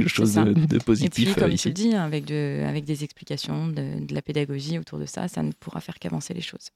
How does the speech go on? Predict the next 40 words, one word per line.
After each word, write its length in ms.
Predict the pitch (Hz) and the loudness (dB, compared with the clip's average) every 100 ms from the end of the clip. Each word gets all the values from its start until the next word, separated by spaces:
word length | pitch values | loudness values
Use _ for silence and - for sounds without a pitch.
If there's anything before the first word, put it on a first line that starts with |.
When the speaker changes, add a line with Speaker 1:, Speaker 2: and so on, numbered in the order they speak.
| _ - - - - | _ -18 -14 -14 -6
Speaker 1:
Et 120 | 180 | -2
le 260 | 170 165 165 | 0 0 -2
troisième 360 | - 185 190 180 | -2 -2 0 0
élément, 640 | 175 175 196 208 214 214 | 0 0 0 0 0 -2
euh, 300 | 190 165 156 | -2 -4 -6
c'est 180 | 151 175 | -6 -4
l'indice 320 | 170 170 165 | -2 -2 -4
de, 120 | 170 | -6
de 300 | 165 156 151 | -6 -4 -4
réparabilité 760 | 156 175 180 170 160 165 156 185 | -2 -2 -2 -2 0 -2 -2 -4
qui 180 | - 160 | -4 -6
est 60 | |
vraiment 400 | 143 160 175 170 | -2 0 2 2
en 20 | 160 | 0
hausse 280 | 170 - - | -4 -8 -8
cette 240 | - 156 | -6 -2
année. 240 | 151 147 - - - - - | -2 -2 -4 -12 -20 -14 -2
Les 120 | 160 | -2
Français 440 | - 156 165 170 - | 0 -2 2 0 0
réparent 400 | 170 156 156 156 | -4 -4 -4 -6
de 80 | 147 | -10
plus 320 | - 175 165 | -8 -6 -4
en 80 | 156 | -6
plus 340 | - 180 - - | -8 -14 -14 -10
leurs 380 | 151 160 160 156 | -2 -2 -2 -4
objets, 320 | 139 147 - _ - - - | -4 -6 -6 _ -20 -16 -4
leurs 280 | 147 156 156 | 0 2 0
équipements, 580 | 143 - 139 131 156 - - | -4 -8 -8 -6 -6 -12 -8
leurs 240 | 151 151 | -6 -2
vêtements 400 | 151 - 139 131 - | -4 -4 -4 -6 -6
avant 220 | 147 143 | -6 -4
de 60 | 147 | -4
les 60 | |
remplacer. 400 | 151 151 156 - _ _ _ | -4 -8 -10 -12 _ _ _
Donc 120 | 165 | -12
Speaker 2:
Ouais. 40 | - | -10
Speaker 1:
ça, 80 | - | -14
c'est 120 | - | -16
aussi, 340 | - - - | -16 -16 -12
euh, 40 | 160 | -12